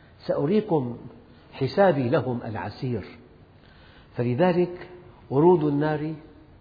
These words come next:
نوع من رؤية المؤمنين لدار الفاسقين. وأحيانًا ترى الدار في الدنيا، ترى بلادا أصابها زلزال،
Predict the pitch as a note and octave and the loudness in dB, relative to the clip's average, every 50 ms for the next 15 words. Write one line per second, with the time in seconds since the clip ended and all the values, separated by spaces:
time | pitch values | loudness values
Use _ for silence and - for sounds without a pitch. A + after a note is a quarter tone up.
0 | - - - - - - - - - - - - - - - - - - F#3 F#3+ | -20 -20 -20 -20 -20 -20 -20 -20 -20 -20 -20 -20 -20 -20 -20 -12 -2 2 4 6
1 | F#3 E3+ - D#3 D#3 D#3 D#3 D3+ D3 - - - - C3+ C#3 C3+ C#3+ D#3+ G3+ - | 6 6 4 2 0 0 -2 -4 -8 -10 -16 -12 -6 -4 -4 0 4 4 6 6
2 | - D3+ C#3 B2 - C3 B2 A#2+ C3 D#3 D3+ D3+ C#3+ D3 D3 D#3 D#3+ D#3+ E3+ E3 | 6 2 0 0 0 -4 -4 0 0 0 0 2 2 2 2 2 2 0 0 -2
3 | E3 E3 C3 - - B2+ B2+ A#2+ C3 B2+ A#2+ A#2+ A2 G2 - A#2+ A2+ G2 - - | -4 -6 -8 -10 -6 -4 -2 -2 -2 -2 -2 -4 -6 -6 -6 -6 -6 -6 -6 -10
4 | G#2+ - G2 F#2+ F#2+ F#2+ - - - - - - - - - - - - - - | -12 -12 -12 -14 -14 -14 -18 -20 -20 -20 -20 -20 -20 -20 -20 -20 -20 -20 -20 -20
5 | - - - - - - - - - - A3 A#3+ A#3 G#3 G3 F#3+ F#3 F3+ - G3 | -20 -20 -20 -20 -20 -12 -10 -8 -6 -2 0 0 2 2 0 -2 -4 -2 -2 0
6 | F#3+ F3+ F3 D#3 E3 F3+ F3 F3 E3 - F3 E3 D3 D3+ D3+ D3+ C#3+ C#3+ D3+ D3 | 0 0 0 0 0 0 0 0 -2 -4 -4 -6 -4 -4 -6 -6 -8 -10 -12 -14
7 | - - - - - - - - - - - - - - - - - - - G3 | -18 -20 -20 -20 -20 -20 -20 -20 -20 -20 -20 -20 -20 -20 -20 -20 -10 -2 0 2
8 | F3 E3 D3+ D3 - - D3+ D3+ D#3 D#3+ F3+ E3 D3 C#3+ D3 C#3 - - B2 - | 2 2 0 0 -4 -6 -2 -2 0 2 2 0 0 -2 -4 -6 -6 -10 -10 -6
9 | D3+ C#3+ C3 B2 A#2 A#2 A#2 A2+ G2+ - A#2 G#2 G2 G2+ A#2 A2 G2+ | -4 -4 -4 -4 -4 -6 -6 -6 -6 -8 -10 -10 -10 -10 -10 -10 -12